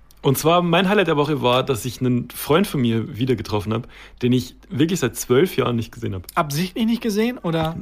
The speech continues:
Speaker 1: Ähm, nicht absichtlich nicht gesehen. Das war jemand, den hab ich kennengelernt, ähm, zweitausendsechs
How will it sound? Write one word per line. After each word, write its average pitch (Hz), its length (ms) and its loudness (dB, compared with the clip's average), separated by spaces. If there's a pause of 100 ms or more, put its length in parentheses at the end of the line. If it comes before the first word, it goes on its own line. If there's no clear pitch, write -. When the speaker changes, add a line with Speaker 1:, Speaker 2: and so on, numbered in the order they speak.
(100)
Speaker 1:
Ähm, 127 360 2
nicht 160 220 2
absichtlich 170 380 -6
nicht 101 160 -12
gesehen. 101 340 -4
Das 107 200 -6
war 127 280 2 (320)
jemand, 127 240 0
den 135 80 0
hab 135 60 2
ich 131 100 -4
kennengelernt, 139 760 0 (100)
ähm, 113 340 0
zweitausendsechs - 2000 -4